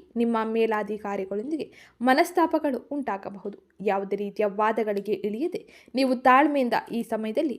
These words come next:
ನಿಮ್ಮ ಕೆಲಸಗಳನ್ನು ಮುಂದುವರಿಸಿ. ಇದು ನಿಮಗೆ ಭವಿಷ್ಯದಲ್ಲಿ ಉತ್ತಮ ರೀತಿಯ ಬದಲಾವಣೆಯನ್ನೇ, ಯಶಸ್ಸನ್ನು, ಗೌರವವನ್ನು ತಂದುಕೊಡಲಿದೆ.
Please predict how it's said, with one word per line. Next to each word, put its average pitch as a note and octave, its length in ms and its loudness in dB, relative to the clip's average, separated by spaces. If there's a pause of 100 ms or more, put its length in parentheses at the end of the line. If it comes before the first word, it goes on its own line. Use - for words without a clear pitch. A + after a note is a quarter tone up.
(120)
ನಿಮ್ಮ A#3 260 0
ಕೆಲಸಗಳನ್ನು D4+ 640 -4 (100)
ಮುಂದುವರಿಸಿ. A#3 600 -6 (160)
ಇದು A3 160 -2
ನಿಮಗೆ A#3 340 -4 (360)
ಭವಿಷ್ಯದಲ್ಲಿ B3+ 800 6
ಉತ್ತಮ A3+ 320 -2
ರೀತಿಯ A3 260 0
ಬದಲಾವಣೆಯನ್ನೇ, B3 920 -2 (160)
ಯಶಸ್ಸನ್ನು, B3 580 0 (200)
ಗೌರವವನ್ನು C#4+ 680 0 (160)
ತಂದುಕೊಡಲಿದೆ. G3+ 720 -8